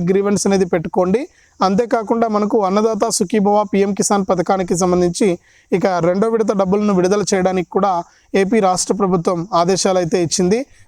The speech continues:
మరి రెండో విడత కింద ఎవరైతే రాష్ట్ర వ్యాప్తంగా రైతులు ఉన్నారో వారందరికీ కూడా మనకు ఈ రెండో విడత కింద మరొకసారి రాష్ట్ర ప్రభుత్వం ఐదు వేల రూపాయలను ఇస్తే కేంద్ర ప్రభుత్వం రెండు వేల రూపాయలను ఇస్తుంది. మరొకసారి ఏడు వేల రూపాయలను అయితే విడుదల చేస్తారు. మరి ఈ సెప్టెంబర్ నెల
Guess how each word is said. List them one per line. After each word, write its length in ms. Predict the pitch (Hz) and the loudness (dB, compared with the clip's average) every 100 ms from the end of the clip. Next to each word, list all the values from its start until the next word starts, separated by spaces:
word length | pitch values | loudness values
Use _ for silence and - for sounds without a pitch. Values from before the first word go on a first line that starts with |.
| - | -2
మరి 120 | 190 190 185 | 0 2 2
రెండో 200 | 202 233 | 2 0
విడత 200 | 226 214 202 | 0 0 0
కింద 140 | 226 208 | 0 2
ఎవరైతే 280 | 196 208 208 185 | 2 0 2 0
రాష్ట్ర 260 | 175 - 214 | 0 -2 -2
వ్యాప్తంగా 380 | 190 - 208 190 | -2 -2 0 2
రైతులు 260 | 180 175 196 185 | 0 0 0 2
ఉన్నారో 280 | 185 202 165 - _ - | 2 2 0 -4 _ -4
వారందరికీ 480 | 180 180 214 202 226 190 | -2 2 0 0 -2 0
కూడా 140 | 208 196 | 0 0
మనకు 240 | 190 220 190 | 0 0 0
ఈ 40 | 175 | 2
రెండో 160 | 175 208 214 | 2 2 0
విడత 180 | 190 190 | -2 -2
కింద 160 | 202 202 180 | 0 2 2
మరొకసారి 480 | 180 214 190 202 185 | 0 -2 0 0 2
రాష్ట్ర 260 | 180 - 214 196 | 0 0 -2 0
ప్రభుత్వం 400 | 185 170 190 165 _ - - 185 | 0 0 -2 -4 _ -14 -4 0
ఐదు 140 | 208 220 | 0 0
వేల 140 | 214 202 | 0 0
రూపాయలను 360 | 190 202 190 180 | 0 0 0 0
ఇస్తే 160 | - 190 - | 0 -4 -2
కేంద్ర 220 | 190 202 202 | 0 0 0
ప్రభుత్వం 380 | 196 190 196 180 - _ - 175 | 0 0 -2 -4 -8 _ -4 -2
రెండు 140 | 190 208 | 0 0
వేల 140 | 214 190 | 0 0
రూపాయలను 360 | 180 190 190 170 | 0 0 0 0
ఇస్తుంది. 320 | - 185 233 311 - _ - | 0 0 0 -4 -16 _ -2
మరొకసారి 480 | 196 208 220 214 208 190 | 0 0 -2 0 0 0
ఏడు 120 | 202 | 0
వేల 120 | 208 196 | 2 0
రూపాయలను 360 | 185 202 190 190 | 0 0 0 0
అయితే 140 | 180 190 | 0 0
విడుదల 240 | 170 175 190 196 | 0 0 0 -2
చేస్తారు. 400 | 175 - 185 247 - - - | -2 0 0 0 -4 -20 -2
మరి 120 | 196 196 | 0 0
ఈ 20 | - | 0
సెప్టెంబర్ 420 | 196 - 240 233 | -2 -2 -2 0
నెల 120 | 220 | 0